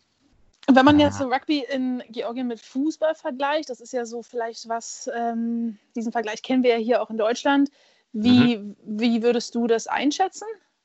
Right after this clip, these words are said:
Speaker 1: Ist Fußball groß in Georgien? Ich weiß jetzt zum Beispiel persönlich gerade gar nicht.
Speaker 3: Doch, also Fußball ist schon durchaus groß in Georgien und Fußball ist, glaub ich, äh, noch, äh, auf Nummer eins, also Nummer eins Sport in Georgien.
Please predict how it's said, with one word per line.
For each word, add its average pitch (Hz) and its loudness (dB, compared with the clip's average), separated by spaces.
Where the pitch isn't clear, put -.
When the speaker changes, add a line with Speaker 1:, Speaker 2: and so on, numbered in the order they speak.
Speaker 1:
Ist - -2
Fußball 302 6
groß 269 0
in 330 -4
Georgien? 311 0
Ich 220 -10
weiß 208 -6
jetzt - -20
zum 214 -12
Beispiel 208 -10
persönlich 208 -8
gerade 196 0
gar 202 2
nicht. 208 -8
Speaker 3:
Doch, 120 4
also 92 2
Fußball 92 -4
ist 85 -6
schon 80 -6
durchaus 80 -6
groß 87 0
in 98 -2
Georgien 95 4
und 90 0
Fußball 90 0
ist, 82 -2
glaub 82 2
ich, - -2
äh, - -2
noch, 82 2
äh, - 0
auf 85 2
Nummer 82 -2
eins, 69 -10
also 76 -4
Nummer 80 0
eins 76 -6
Sport 71 -6
in 69 -4
Georgien. 65 -2